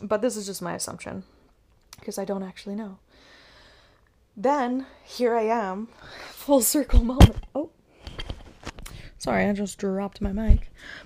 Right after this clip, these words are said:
But then here I am, full circle moment of this woman saying, "Well, maybe C-section is your path in this pregnancy. Maybe this is the, the lesson that, that you'll receive in your, in your pregnancy."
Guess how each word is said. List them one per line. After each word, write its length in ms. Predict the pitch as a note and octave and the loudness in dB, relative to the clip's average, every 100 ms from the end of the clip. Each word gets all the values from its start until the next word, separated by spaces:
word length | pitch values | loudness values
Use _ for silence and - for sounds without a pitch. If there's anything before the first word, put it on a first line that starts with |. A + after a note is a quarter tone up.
| - | -8
But 140 | F#3 | -2
then 140 | C4 | 0
here 200 | A#3+ A3+ | -2 -2
I 60 | G#3+ | -4
am, 300 | G3+ G3+ G3 | -4 -4 -8
full 280 | - A3 B3 | -10 -8 -6
circle 400 | - G#3+ G#3+ G3 | -6 -8 -6 -6
moment 640 | F#3 G#3 G#3 G#3 C#4+ - - - - _ - - - - - - - - | -4 -4 -6 -8 -12 -20 -20 -20 -20 _ -20 -20 -20 -20 -20 -20 -20 -10
of 600 | - G3 F#3+ F3+ F3 - - _ _ _ _ _ _ _ _ _ | -2 0 -2 -4 -12 -20 -20 _ _ _ _ _ _ _ _ _
this 200 | G3+ - | -12 -8
woman 260 | G#3+ G#3+ F#3+ | -6 -4 -4
saying, 300 | F#3+ F#3 F3+ | -8 -8 -8
"Well, 100 | F3+ | -8
maybe 400 | F3+ F3+ F#3 F#3+ | -8 -8 -8 -8
C-section 640 | - - - - - G#3 | -8 -8 -10 -12 -14 -12
is 200 | G#3 G3 | -14 -14
your 100 | - | -12
path 420 | - - - - _ - | -14 -16 -20 -20 _ -16
in 120 | G3 | -16
this 160 | G3 | -16
pregnancy. 500 | - A3 G#3 G3+ - A3+ | -18 -18 -14 -14 -14 -12
Maybe 260 | G#3+ G#3 | -10 -10
this 240 | G3+ G#3 G#3 | -10 -10 -12
is 100 | F#3+ | -12
the, 300 | - - F#3+ _ - - _ | -12 -10 -14 _ -20 -20 _
the 80 | - | -12
lesson 540 | G3+ G#3 - - G#3 F#3+ _ _ _ | -10 -8 -10 -10 -12 -14 _ _ _
that, 200 | - A3 - _ | -16 -16 -18 _
that 180 | G#2+ - | -14 -12
you'll 280 | G#3 G#3 G3+ | -10 -10 -12
receive 500 | G3 F#3 G#3+ G3+ G3 | -12 -12 -10 -12 -12
in 160 | G#3+ | -12
your, 260 | G#3+ G#3+ G#3+ _ _ - - - _ - | -12 -14 -16 _ _ -20 -20 -20 _ -12
in 100 | G3 | -10
your 100 | F#3+ | -10
pregnancy." 720 | - G3+ G3+ - - A3 G#3+ | -12 -12 -14 -14 -14 -14 -16